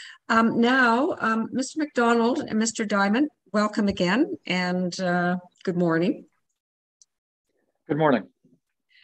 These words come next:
Speaker 1: Good morning. I'm wondering, Mister McDonald, I have all my notes here sort of on,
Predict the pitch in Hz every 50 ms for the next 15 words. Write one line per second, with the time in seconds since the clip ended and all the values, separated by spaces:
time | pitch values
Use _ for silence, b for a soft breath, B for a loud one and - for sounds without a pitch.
0 | B B _ - 285 277 262 254 254 254 240 220 208 - - 226 233 240 262 302
1 | 359 494 508 453 403 339 262 262 254 - - 254 240 240 233 240 226 220 208 208
2 | 208 202 202 190 196 208 - - 196 208 226 254 285 254 - 240 247 233 226 214
3 | 214 - - 190 190 196 196 185 180 185 196 196 185 180 175 175 175 - - -
4 | 196 175 165 170 170 - - 180 165 160 160 156 165 165 156 160